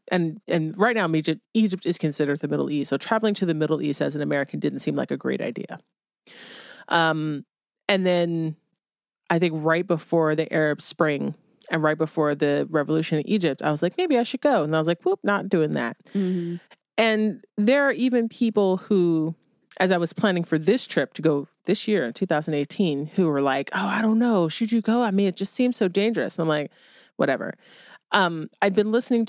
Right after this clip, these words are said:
Speaker 1: to a lot of, uh, people who did tours in Egypt, um, Egyptologists who went to Egypt on a regular basis for, for digs and stuff,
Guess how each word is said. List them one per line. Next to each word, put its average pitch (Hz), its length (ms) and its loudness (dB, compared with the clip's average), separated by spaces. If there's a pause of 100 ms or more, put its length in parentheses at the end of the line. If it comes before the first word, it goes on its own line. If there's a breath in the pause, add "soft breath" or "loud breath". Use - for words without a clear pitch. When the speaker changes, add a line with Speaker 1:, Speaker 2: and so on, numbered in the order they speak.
Speaker 1:
to 170 420 2 (840)
a 190 80 4
lot 175 240 2
of, 160 300 -2
uh, 156 460 0 (160)
people 208 320 0
who 160 500 0 (640)
did 160 180 0
tours 220 280 0
in 208 120 0
Egypt, 185 580 0
um, 160 340 0
Egyptologists 165 800 0
who 160 300 0
went 160 220 -2
to 180 80 -4
Egypt 156 280 -2
on 151 120 2
a 143 60 0
regular 151 280 0
basis 160 420 -2
for, 147 340 0
for 160 120 -2
digs 214 220 0
and 175 120 -2
stuff, 151 320 0